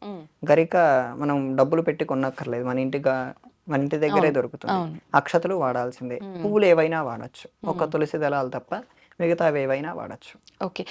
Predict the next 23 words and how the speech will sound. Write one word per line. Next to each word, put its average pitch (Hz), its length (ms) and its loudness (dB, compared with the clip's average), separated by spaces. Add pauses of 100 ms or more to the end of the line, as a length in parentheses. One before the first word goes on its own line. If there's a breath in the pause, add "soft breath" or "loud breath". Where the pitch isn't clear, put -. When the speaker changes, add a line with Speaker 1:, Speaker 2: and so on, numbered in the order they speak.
(160 loud breath)
Speaker 1:
ఇప్పుడు 262 180 6
ఈ 269 60 10
అక్షతల్లో 269 720 8
కూడా 240 160 8
పెద్ద 202 240 6
సమస్య 202 420 2
వచ్చి - 240 -6
పడింది. 147 360 -4 (120)
అసలు - 400 4
నెయ్యి 226 520 4
కుంకుమతో 208 520 4
కలిపిన 185 340 4
అక్షతలని 175 540 2
కొంతమంది, 156 560 -2
నెయ్యి 180 280 0
పసుపుతో 190 480 0
కలిపిన 170 320 0
అక్షతలని 165 480 -2
కొంతమంది, 151 580 -4 (280 loud breath)
అసలు - 180 4
ఎలాంటి 226 440 8
అక్షతలు 170 480 0
వాడాలంటారు? 160 680 -2